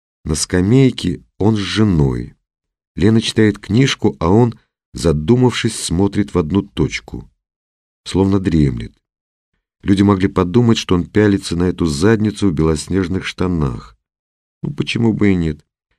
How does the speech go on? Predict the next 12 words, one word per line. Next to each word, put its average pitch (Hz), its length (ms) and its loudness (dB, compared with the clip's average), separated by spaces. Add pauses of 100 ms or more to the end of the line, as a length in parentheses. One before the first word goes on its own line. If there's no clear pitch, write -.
(280)
Катюхе 98 380 -4
тогда 95 260 0
было 92 220 2
меньше 90 340 -2
двадцати, 80 880 -6
отчего 87 420 0
бы 90 180 2
и 80 220 0 (420)
не 82 100 -2
заглядеться. 82 880 0 (500)
А 78 120 -4
потом... 95 800 -2